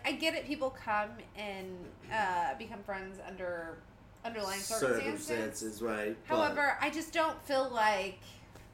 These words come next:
Speaker 1: I, I mean, I, what event really held them together there?
Speaker 2: Right.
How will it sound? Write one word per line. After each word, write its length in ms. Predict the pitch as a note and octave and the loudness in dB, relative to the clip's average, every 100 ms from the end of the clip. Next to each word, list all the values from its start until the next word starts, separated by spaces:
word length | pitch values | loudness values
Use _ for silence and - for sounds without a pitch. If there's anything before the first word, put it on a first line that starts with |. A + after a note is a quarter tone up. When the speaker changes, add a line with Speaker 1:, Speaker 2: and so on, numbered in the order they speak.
| - - - - - - - - - - - | -20 -20 -20 -20 -20 -20 -20 -20 -20 -20 -10
Speaker 1:
I, 100 | - - - - | -10 -10 -16 0
I 100 | B3+ | 0
mean, 300 | C4 C4 A#3+ - - | 2 -2 -4 0 6
I, 180 | C4+ - A3 | 6 4 -4
what 200 | A#3+ F#4 - | 6 6 8
event 440 | E4 G#3+ C#4+ C4+ - - - - | 4 6 4 4 -8 -16 -18 -10
really 300 | A#3+ B3 C4 | -6 -6 -6
held 260 | G#3+ A3 A3 | -4 -4 -4
them 120 | G3+ F#3+ | -6 -8
together 480 | G3 F#3 B3+ B3+ F#3 | -10 -6 -4 -6 -6
there? 340 | A2 G#2+ A2+ G2 - - - | -6 -6 -10 -14 -18 -18 -12
Speaker 2:
Right. 260 | G#2+ G2 | -6 -4